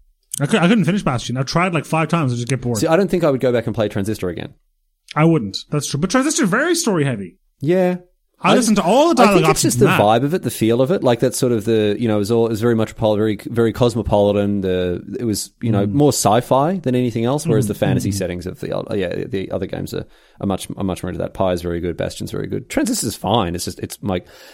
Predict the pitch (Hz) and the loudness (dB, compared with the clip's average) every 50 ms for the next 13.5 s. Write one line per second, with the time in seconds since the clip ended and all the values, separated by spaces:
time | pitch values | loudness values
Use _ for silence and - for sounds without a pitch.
0 | - - - - 139 - - - - 156 151 156 - - - 156 147 135 123 104 | -20 -8 -4 -2 -2 -2 -2 0 2 0 2 0 0 0 2 2 4 4 2 0
1 | - _ _ _ _ _ _ _ _ _ - 131 113 104 95 117 143 - 156 175 | -4 _ _ _ _ _ _ _ _ _ -2 0 2 2 2 2 2 2 2 2
2 | 180 165 151 120 104 95 87 - - 107 85 80 78 76 - - - 117 104 98 | 2 2 2 2 2 0 -2 -4 -4 -4 -4 -4 -6 -8 -10 -8 -4 0 0 0
3 | 95 82 98 90 87 87 87 90 95 90 92 98 98 95 95 92 - 110 120 127 | 0 0 0 -2 0 0 0 0 -2 -2 -2 -2 -2 -2 -2 -2 -2 0 0 2
4 | 120 104 90 85 82 80 85 85 - - - - - 92 107 127 123 117 95 95 | 0 0 0 -2 -2 -4 -6 -8 -8 -10 -8 -6 -4 -2 0 0 0 0 0 0
5 | 92 90 87 85 - 107 107 101 95 98 95 - _ _ _ _ _ - - - | 0 0 -2 -2 -2 -4 -4 -4 -4 -4 -6 -10 _ _ _ _ _ -16 -14 -12
6 | - - _ _ - - - - - 120 120 117 101 87 - - - - - - | -12 -14 _ _ -12 -12 -12 -8 -4 -2 0 0 0 0 -4 -8 -20 -12 -6 -2
7 | 113 151 165 175 165 170 151 139 135 131 - _ _ - - 110 107 104 104 101 | 2 4 4 4 4 4 4 4 4 2 -2 _ _ -4 0 0 2 2 0 0
8 | 98 95 - - _ _ - - 127 127 110 110 104 104 104 - - 120 117 113 | -2 -4 -6 -12 _ _ -2 0 0 2 2 2 2 0 0 -2 -4 -2 -2 0
9 | 110 101 - - 95 90 - 95 92 85 - 92 92 92 - - - - - - | -2 -2 -2 -4 -4 -2 -2 -2 -2 -2 -2 -2 -2 -2 -2 -4 -6 -6 -6 -4
10 | 98 90 87 85 85 85 85 87 90 _ _ _ _ _ - - - - - - | -2 -2 -2 -2 -2 -2 -4 -4 -6 _ _ _ _ _ -20 -20 -20 -20 -20 -20
11 | - - 87 85 - - - - - - - - _ _ _ - - - - - | -20 -20 -20 -20 -20 -20 -20 -20 -20 -20 -20 -20 _ _ _ -20 -20 -20 -20 -20
12 | - - - - - - 92 92 92 92 90 92 90 87 85 85 80 82 - - | -20 -20 -20 -18 -10 -6 -2 -2 -2 0 0 0 -2 -2 -2 -4 -6 -8 -8 -6
13 | 98 87 87 87 - - 101 92 85 80 | -4 -4 -4 -6 -4 -2 -2 -2 -2 -4